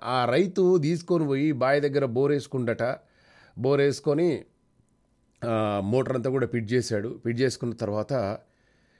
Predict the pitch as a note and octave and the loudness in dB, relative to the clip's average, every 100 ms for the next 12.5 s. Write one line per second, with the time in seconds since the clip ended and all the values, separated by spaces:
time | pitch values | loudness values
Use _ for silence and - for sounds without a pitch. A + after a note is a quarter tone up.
0 | _ - G2 F#2+ F#2 E2+ D#2+ D#2 D#2 D2 | _ -6 -2 -2 -2 -4 -6 -6 -8 -10
1 | C#2 B1 G1+ - _ _ _ _ _ _ | -12 -14 -16 -20 _ _ _ _ _ _
2 | _ - D#2+ D#2 D2 C#2+ C#2 C#2 C#2+ C#2+ | _ -10 -6 -6 -6 -8 -10 -14 -16 -18
3 | - - F#2+ F#2 D#2+ D#2+ G2+ G#2+ G2 G2+ | -16 -6 -2 -2 -2 -2 0 0 0 2
4 | C3 C3+ C3 A#2 G#2+ B2+ C3 B2 A#2 G#2+ | 2 2 2 2 2 0 0 0 0 -2
5 | A2 - G#2+ G#2 G#2+ A2 G2 F#2+ F#2+ G2+ | -6 -6 -2 -2 -2 -4 -2 -2 -2 -2
6 | G#2 G#2 G2 F#2+ F#2 F2+ F2 F2 F2 F2+ | -2 -4 -4 -4 -6 -6 -6 -6 -6 -6
7 | F#2+ G2+ G2 F#2+ F2+ E2+ F2 - G#2+ G2 | -6 -6 -6 -6 -6 -6 -8 -8 -8 -6
8 | F#2+ G#2+ G2 F2 E2+ G2+ G2 F2 E2+ E2+ | -4 -6 -6 -8 -8 -8 -6 -6 -6 -8
9 | F#2 F2+ G#2 F#2 A2 A2 G2+ A#2+ A#2 A2 | -8 -8 -6 -4 -2 -2 -4 -4 -4 -4
10 | F2+ F#2+ - A#2 A2 G2 G2+ G2+ G2+ G2+ | -6 -10 -12 -10 -8 -6 -8 -6 -8 -8
11 | F2+ G2+ - G#2+ G#2 F#2 F2+ F2+ A2 G#2 | -10 -10 -10 -12 -10 -8 -8 -10 -10 -10
12 | F2+ - G2 F#2 | -12 -12 -12 -12